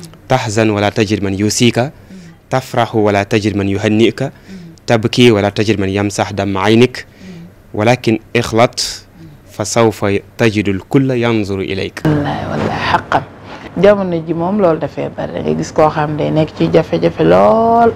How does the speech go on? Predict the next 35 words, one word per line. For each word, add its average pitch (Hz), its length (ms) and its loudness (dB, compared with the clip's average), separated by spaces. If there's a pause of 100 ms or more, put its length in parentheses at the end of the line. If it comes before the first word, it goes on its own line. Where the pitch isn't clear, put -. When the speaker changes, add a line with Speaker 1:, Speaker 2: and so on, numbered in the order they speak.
(520)
Speaker 2:
sonn 165 420 0
lool 220 400 4 (560)
ci - 100 -6
lu 160 120 2
mu 160 180 4
dunde, 170 320 4 (600)
lu 151 80 4
mu 160 100 4
sol, 165 320 0 (420)
fu - 200 -4
mu 170 100 0
dëkk, 185 320 2 (480)
njabootam 160 560 -2
nu 170 160 -6
mu 175 60 -4
leen 170 180 0
di 165 80 -2
jàngale, 170 480 0
nu 175 100 -6
mu - 80 -4
leen 170 200 -6
di, 175 60 -10 (600)
ñi 226 160 6
ko 254 80 2
xam 226 420 4
bari 233 220 6
nañ 240 240 2
lool, 370 380 6
mën 247 180 8
na 233 80 8
daan 190 220 4
sax - 180 -2
ay 220 80 2
mbokkam, 180 440 0 (180)
Speaker 1:
Mhm. 127 340 -12